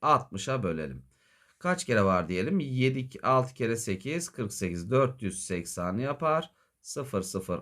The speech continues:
altı beşi indirdim. Bir kere altmış, altmış. Kalan saniye olarak kalsın. Yani burası beş saniye olsun. Seksen biri bir daha altmışa böldüğümde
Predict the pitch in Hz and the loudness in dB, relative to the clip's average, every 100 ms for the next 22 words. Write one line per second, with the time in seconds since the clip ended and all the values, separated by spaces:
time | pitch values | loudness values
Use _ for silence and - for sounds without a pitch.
0 | - 98 95 87 - 78 92 92 - 151 | 0 2 2 2 -6 -2 0 0 -4 -6
1 | 160 165 170 156 170 170 - _ _ - | -4 -2 -2 -2 -2 -2 -8 _ _ -8
2 | 135 165 - 87 80 78 - 120 180 - | 0 0 0 -2 -2 -6 -6 -4 -4 -4
3 | - - 90 - 76 - - - 196 120 | -8 -6 -4 -6 -12 -12 -14 0 4 6
4 | 104 127 - _ - - 160 147 135 110 | 6 4 -2 _ -18 -8 0 2 2 2
5 | 92 82 104 127 - 87 71 - 71 107 | 2 2 0 -2 -2 -4 -4 -8 -4 0
6 | 135 98 82 107 131 _ _ _ _ 131 | 4 4 2 -2 -2 _ _ _ _ 0
7 | 87 92 131 - - - 95 104 110 - | 0 0 -2 -2 -4 -10 -4 2 4 2
8 | - 76 73 62 - 92 - 180 196 - | -4 -6 -8 -12 -12 -12 -4 -2 0 2
9 | 214 214 214 202 233 208 165 139 127 123 | 2 4 2 2 2 6 6 6 4 -2
10 | 123 120 165 175 120 123 208 226 | 0 0 2 2 2 0 -2 -4